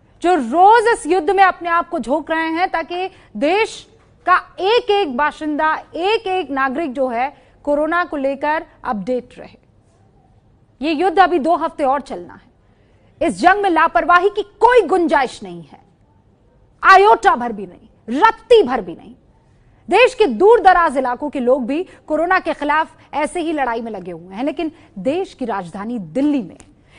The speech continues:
इस लड़ाई का मजाक बना। ये शब्द मजाक, कुछ और भी इसमें जोड़िए, जहालत, बेवकूफी,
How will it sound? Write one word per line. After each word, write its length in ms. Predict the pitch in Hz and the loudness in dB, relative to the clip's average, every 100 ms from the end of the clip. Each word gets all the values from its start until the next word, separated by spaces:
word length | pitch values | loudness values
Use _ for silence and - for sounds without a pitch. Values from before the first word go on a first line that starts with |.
| - | -12
इस 160 | 269 254 | -8 -2
लड़ाई 320 | 233 226 269 | 0 0 -2
का 140 | 226 | -8
मजाक 580 | 175 175 196 214 240 - | -12 -10 -4 0 0 -2
बना। 300 | 202 233 - _ _ _ _ _ _ _ _ _ _ _ _ _ _ - | -16 -20 -20 _ _ _ _ _ _ _ _ _ _ _ _ _ _ -14
ये 80 | 240 | -14
शब्द 320 | - 285 226 - _ | -4 -4 -4 -14 _
मजाक, 600 | 185 202 - 190 - - _ _ _ _ _ _ _ _ _ _ _ | -12 -10 -8 -10 -12 -20 _ _ _ _ _ _ _ _ _ _ _
कुछ 160 | 262 277 | -8 -4
और 200 | 247 302 | -2 -2
भी 160 | 269 | -4
इसमें 240 | 269 - 220 | -8 -10 -10
जोड़िए, 380 | 170 175 - 196 _ _ _ _ _ _ _ _ _ | -10 -14 -20 -20 _ _ _ _ _ _ _ _ _
जहालत, 540 | 170 220 196 233 240 - _ _ _ 180 | -6 -6 -4 -6 -6 -12 _ _ _ -6
बेवकूफी, 760 | 240 262 269 285 285 302 190 | -2 -2 -2 -2 -4 -4 -10